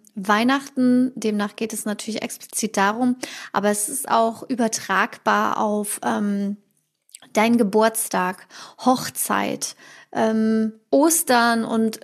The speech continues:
keine Ahnung, was es alles noch so gibt, aber es hat mich einfach die Tage so ein bisschen beschäftigt und, äh, habe dazu auch ein paar Rückmeldungen bekommen. Und es ist ja einfach so, dass, ähm, diejenigen, die meine Geschichte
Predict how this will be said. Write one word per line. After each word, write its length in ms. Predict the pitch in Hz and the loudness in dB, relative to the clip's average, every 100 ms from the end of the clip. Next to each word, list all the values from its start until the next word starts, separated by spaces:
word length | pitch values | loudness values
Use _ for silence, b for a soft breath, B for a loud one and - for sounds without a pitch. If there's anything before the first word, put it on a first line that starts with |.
| - | -16
keine 360 | - 247 240 - | -4 0 2 2
Ahnung, 300 | 233 247 220 | 2 4 2
was 220 | 226 - | 0 -2
es 140 | 220 - | -8 -4
alles 320 | - 240 277 240 | 0 2 2 0
noch 140 | 240 | -2
so 160 | - 214 | 0 -2
gibt, 540 | - 240 233 277 - | 2 4 4 2 -2
aber 420 | 202 202 208 214 B B B B B B B B B - | 0 2 2 0 B B B B B B B B B -4
es 80 | - | 0
hat 140 | 269 | 2
mich 160 | 294 277 | 2 2
einfach 260 | 254 269 | 2 2
die 120 | 269 247 | 0 -2
Tage 400 | - 247 247 240 | 0 -2 0 0
so 80 | |
ein 100 | 233 | -2
bisschen 260 | 233 - 226 | -2 -2 -2
beschäftigt 920 | 214 - 269 285 - 262 254 - - | -2 0 0 -2 -2 0 0 -2 -8
und, 500 | 220 220 214 214 208 | -4 -2 0 0 -2
äh, 60 | - | -2
habe 640 | 208 208 208 214 214 214 | -2 0 -2 0 0 0
dazu 300 | 214 208 - | -2 -2 -4
auch 140 | - 226 | -6 -4
ein 120 | 214 | -6
paar 240 | 226 214 | -4 -2
Rückmeldungen 580 | 247 262 240 220 226 220 | -2 2 2 2 0 -2
bekommen. 800 | 214 - - 214 220 254 311 B B B B B B B _ | -4 -6 -4 0 0 0 -2 B B B B B B B _
Und 400 | - 254 254 247 254 | 2 4 4 4 0
es 160 | 247 | -2
ist 120 | - 254 | -2 0
ja 120 | - | 2
einfach 340 | 240 247 247 | 2 0 -2
so, 300 | - 233 233 | -4 -2 0
dass, 420 | 226 226 220 - - | 2 0 0 -4 -4
ähm, 640 | 233 220 214 214 214 220 - | -2 0 0 0 -2 -4 0
diejenigen, 440 | 254 277 233 220 | 4 6 6 4
die 80 | 202 | 2
meine 240 | 208 202 | 0 -2
Geschichte 840 | 208 214 - 247 - 214 202 202 | -2 -4 -4 -6 -2 0 0 0